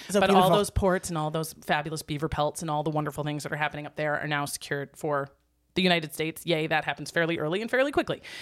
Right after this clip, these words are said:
Speaker 2: Then he's like, "Okay, now we gotta get the Rio Grande, up to the Rio Grande. How do we do that?" So he sends down General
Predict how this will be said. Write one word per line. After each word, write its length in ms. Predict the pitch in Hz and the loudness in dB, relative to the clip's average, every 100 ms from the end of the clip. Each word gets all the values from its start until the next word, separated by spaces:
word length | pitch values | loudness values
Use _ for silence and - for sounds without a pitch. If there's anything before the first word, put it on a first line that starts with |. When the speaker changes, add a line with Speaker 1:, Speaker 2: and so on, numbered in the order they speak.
| - - - - - | -14 -16 -18 -20 2
Speaker 2:
Then 460 | 311 349 233 220 262 | 6 6 6 4 0
he's 380 | - - 240 | -4 2 2
like, 160 | 226 214 | 4 2
"Okay, 380 | 233 202 185 147 190 | 0 0 0 0 2
now 140 | 220 | 2
we 100 | 226 | 2
gotta 220 | 220 208 | 2 2
get 200 | 175 196 | 2 0
the 80 | 185 | 2
Rio 280 | 185 247 233 | 2 4 4
Grande, 480 | 185 180 139 110 - - | 4 4 4 0 -2 -2
up 120 | 165 | 0
to 100 | 190 | -2
the 80 | 180 | 0
Rio 260 | 180 175 170 | 4 4 4
Grande. 340 | 143 139 120 | 2 0 0
How 140 | 190 | 0
do 60 | 185 | 0
we 80 | 185 | -2
do 200 | 151 143 | -4 -2
that?" 200 | 127 - | -4 -2
So 100 | 180 | -2
he 80 | 175 | -2
sends 440 | - 262 320 254 | 0 0 2 0
down 400 | 170 156 151 156 | -2 0 0 -2
General 680 | 143 175 226 240 233 233 233 | 0 2 2 2 0 0 -2